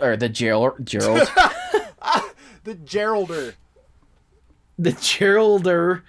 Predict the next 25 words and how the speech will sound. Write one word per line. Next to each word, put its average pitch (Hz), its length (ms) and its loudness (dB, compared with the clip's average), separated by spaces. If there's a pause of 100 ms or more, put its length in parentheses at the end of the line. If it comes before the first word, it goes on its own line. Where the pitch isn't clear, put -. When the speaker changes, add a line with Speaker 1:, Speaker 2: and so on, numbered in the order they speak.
(480)
Speaker 1:
Um, 160 360 2
the 165 120 -2
jailer 226 280 2
starts 240 260 0
beating 214 360 -2
Geralt 214 240 4
up 185 140 0
because, 165 680 0
lo 190 160 2
and 214 80 0
behold, 196 320 2
it's - 160 -4
the 151 100 -2
guy 147 300 0
that 170 160 0
he 170 240 -4
hit 202 260 0
in 208 60 -4
the 165 80 0
face 175 400 -2
with 196 100 -2
the 156 100 -4
coin 160 360 -2
purse. 123 520 -2 (720)
Um, 151 680 2